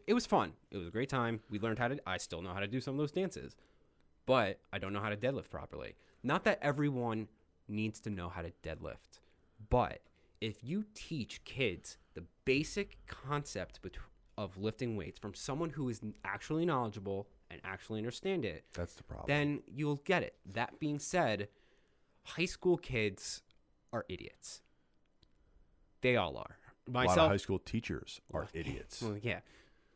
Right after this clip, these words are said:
Speaker 1: Um, I remember someone was saying that, "Why didn't we learn about taxes and finances in high school?" I hate to
Speaker 2: Yeah.
Speaker 1: tell you, you did. You slacked off in the class. It was an elective.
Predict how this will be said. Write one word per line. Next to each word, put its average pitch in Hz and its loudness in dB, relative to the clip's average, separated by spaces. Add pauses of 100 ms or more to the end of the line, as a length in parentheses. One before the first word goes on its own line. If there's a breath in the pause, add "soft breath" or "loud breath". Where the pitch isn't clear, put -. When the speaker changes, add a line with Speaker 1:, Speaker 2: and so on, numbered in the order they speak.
(140 soft breath)
Speaker 1:
Um, 110 0 (420)
I 131 4
remember 143 4
someone 180 0
was 175 -2
saying 131 -2
that, 110 -4
"Why 113 2
didn't 123 -4
we 107 -2
learn 98 -4
about 87 -4 (240)
taxes 92 -4
and 85 -10
finances 80 -12
in - -14
high - -14
school?" - -14 (340)
I 110 4
hate 175 0
to - 0
Speaker 2:
Yeah. 80 -4
Speaker 1:
tell 98 0
you, 170 2 (100)
you 107 -2
did. 104 -2 (840)
You 113 -10
slacked 165 4
off 156 6
in 123 -2
the 110 -4
class. - -8 (300)
It 151 6
was 160 10
an 160 8
elective. - 2